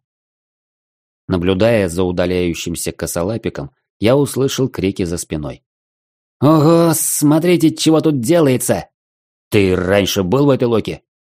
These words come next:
«Это ивент? А почему нет сообщений в чате?» «Смотрите, вон там черный медведь! Мы вчера такого же всей группой не смогли завалить!»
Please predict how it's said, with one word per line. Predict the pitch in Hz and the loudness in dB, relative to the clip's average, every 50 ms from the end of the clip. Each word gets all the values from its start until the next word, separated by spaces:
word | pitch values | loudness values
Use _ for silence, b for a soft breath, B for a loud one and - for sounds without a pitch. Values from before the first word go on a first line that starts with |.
| _ _ _ _ _ _ - | _ _ _ _ _ _ -2
«Это | - 123 127 127 139 | 0 0 0 2 4
ивент? | 135 135 131 131 151 160 160 151 - - _ _ _ - | 4 4 4 4 4 4 2 0 -2 -6 _ _ _ -8
А | 95 104 | -8 -6
почему | 104 131 127 - 143 147 139 | -4 -4 -2 0 2 2 4
нет | 131 135 131 - | 4 2 0 0
сообщений | - - 131 120 104 - - 135 123 135 139 | -2 -2 -2 -2 -2 -2 0 0 2 2 0
в | 131 | 0
чате?» | - - 135 123 - 127 117 - _ _ _ _ _ _ _ _ _ _ | 0 0 0 0 0 -2 -4 -4 _ _ _ _ _ _ _ _ _ _
«Смотрите, | - - - 92 92 92 - 113 113 98 - 113 98 92 92 | -18 -8 -4 -2 -2 0 0 0 0 0 0 0 0 0 0
вон | 90 92 117 120 110 90 | 0 0 0 0 -2 -2
там | - 113 117 113 104 | 0 0 0 0 0
черный | - 135 127 110 113 117 | 2 2 2 2 2 0
медведь! | 117 127 123 120 123 - 92 - - _ _ _ _ | 0 0 0 0 0 -2 -2 -4 -8 _ _ _ _
Мы | - 98 120 127 | 0 0 2 2
вчера | 113 - - 123 123 123 123 | 0 0 0 0 2 2 0
такого | - - 131 131 - 147 127 123 | 0 0 -2 0 2 2 2 2
же | 110 113 120 | 2 0 0
всей | - - 143 147 | 0 0 0 0
группой | - 135 135 160 123 - 113 113 | 2 2 2 2 2 0 -2 -2
не | 120 107 | -2 -2
смогли | - 110 113 110 113 113 104 | -2 -2 -2 0 0 -2 0
завалить!» | 87 113 110 104 104 90 - - | 0 0 0 0 -2 -4 -6 -10